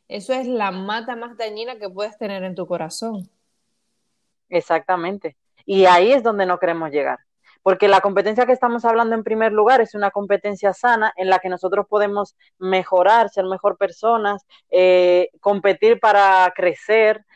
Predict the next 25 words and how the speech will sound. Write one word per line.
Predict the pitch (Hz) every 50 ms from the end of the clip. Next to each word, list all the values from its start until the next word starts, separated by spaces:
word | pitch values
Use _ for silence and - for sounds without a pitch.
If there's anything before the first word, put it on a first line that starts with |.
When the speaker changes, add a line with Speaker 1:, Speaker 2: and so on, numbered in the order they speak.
| _ _
Speaker 2:
para | - 202 190 190 208
cumplir | 202 - 196 190 180 - 190 196 196 202
metas, | 202 190 190 214 233 233 190 - 190 190 185
cosas | - - 190 202 202 190
que | - - 202
podemos | 175 190 196 196 196 196 196 185 -
hacer. | 180 170 - - 214 214 202 196 _ _ _ _ _ _ _ _ _
Pero | - 233 240 233 220
la | 208 196 190
segunda | 185 - 196 185 190 190 190 185
parte | 196 185 185 208 202
no | 196 196
es | 175 175
buena. | 175 185 202 202 196 175 165
O | 165
sea, | - 185 180
ya | 175 180 202 196
cuando | 247 247 247 247 233 226 220
entra, | 220 220 214 208 185 180 175 175
por | 175 180
ejemplo, | 170 - 190 196 202 185 208 202 196 -
un | 185 202 208 208
ego | 214 208 226 220
muy | 214 208 208 208 214 226 226 -
fuerte, | _ - 175 180 175 170 165 - - 185 214 247